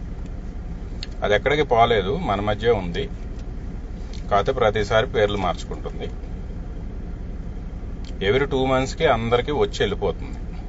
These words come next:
Every టూ మంత్స్కి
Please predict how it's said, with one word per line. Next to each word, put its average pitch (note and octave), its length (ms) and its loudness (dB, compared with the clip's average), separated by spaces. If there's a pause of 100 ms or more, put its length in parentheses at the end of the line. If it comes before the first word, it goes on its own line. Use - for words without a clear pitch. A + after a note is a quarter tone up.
(3750)
Every B2+ 220 0
టూ A#2+ 160 0
మంత్స్కి A2+ 440 0